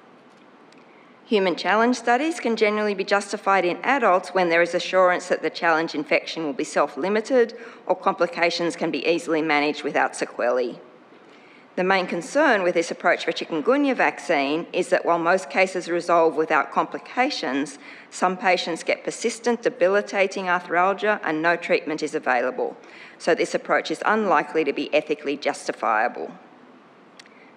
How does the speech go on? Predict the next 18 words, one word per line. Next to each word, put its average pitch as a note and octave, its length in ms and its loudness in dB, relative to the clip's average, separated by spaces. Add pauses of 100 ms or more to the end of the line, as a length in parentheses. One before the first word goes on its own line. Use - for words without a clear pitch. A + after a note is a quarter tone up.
(120)
The - 80 -10
third D4 300 4
approach, E3 560 0
immunogenicity F#3+ 880 0
studies, D#3 600 0
can G3+ 120 -6
be E3+ 80 0
used F3 340 2
where F3 120 4
there E3 200 4
is D#3+ 120 0
an D#3+ 80 -2
established F3+ 560 0
correlate E3+ 420 2
of - 80 -4
protection B3 640 -2
from G3 160 -2
disease. C#3+ 800 -2